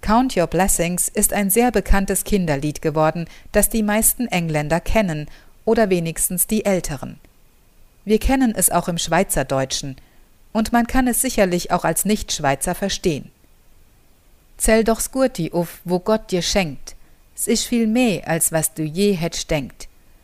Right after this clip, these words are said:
Freu di dra, was Gott kra. Und fang mit Zähle grad nochmal von vorne a.“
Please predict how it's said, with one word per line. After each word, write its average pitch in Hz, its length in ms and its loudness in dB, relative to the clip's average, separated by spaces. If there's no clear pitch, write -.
Freu 254 320 2
di 190 160 -2
dra, 143 460 -2
was 170 240 0
Gott 180 220 -2
kra. 175 400 -2
Und 226 160 0
fang 269 260 0
mit 180 180 -2
Zähle 190 460 2
grad - 280 0
nochmal 160 440 -2
von 214 220 -2
vorne 147 500 -2
a.“ 120 260 -6